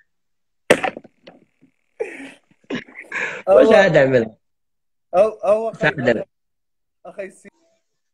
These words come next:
Speaker 1: داود دخل معنا، دخل معنا زوزو، خلي-، خليه يكمل، خلي-، خليه، خليه يكمل، بلا ما نهضر على
Speaker 2: شكون هو؟
Speaker 1: زوزو، أنا جاك.
Speaker 2: شكون هذا؟
Speaker 1: زوزو،
Speaker 2: شكون؟
Speaker 1: زيد كرو.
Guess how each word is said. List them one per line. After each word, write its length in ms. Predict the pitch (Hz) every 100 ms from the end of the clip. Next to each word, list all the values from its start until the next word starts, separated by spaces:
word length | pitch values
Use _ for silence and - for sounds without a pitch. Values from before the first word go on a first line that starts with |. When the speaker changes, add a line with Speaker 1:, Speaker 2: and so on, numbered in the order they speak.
| _ 190
Speaker 1:
داود 300 | 170 180 175
دخل 240 | - 190
معنا، 460 | 180 185 180 170 156 _ _ _
دخل 200 | 185 175
معنا 280 | 175 180
زوزو، 480 | 170 180 180 202 220
خلي-، 260 | - 190 190
خليه 260 | 202 202
يكمل، 440 | 180 180 180 147 151
خلي-، 240 | 175 180 170
خليه، 240 | 175 202 208
خليه 280 | 196 196
يكمل، 380 | 170 175 165 156
بلا 180 | 151 208
ما 60 | 208
نهضر 220 | 165 180
على 120 | 175
Speaker 2:
شكون 200 | 175 226
هو؟ 260 | 226 165 117 _ _ _ _ - _
Speaker 1:
زوزو، 380 | 175 175 151 135 147
أنا 160 | 165 _
جاك. 200 | 175 -
Speaker 2:
شكون 240 | - 208 214
هذا؟ 440 | 180 135 92 - _ _ _ _ _ _ _ _ -
Speaker 1:
زوزو، 200 | - 233
Speaker 2:
شكون؟ 240 | 196 190 269
Speaker 1:
زيد 160 | 403
كرو. 280 | - 226 156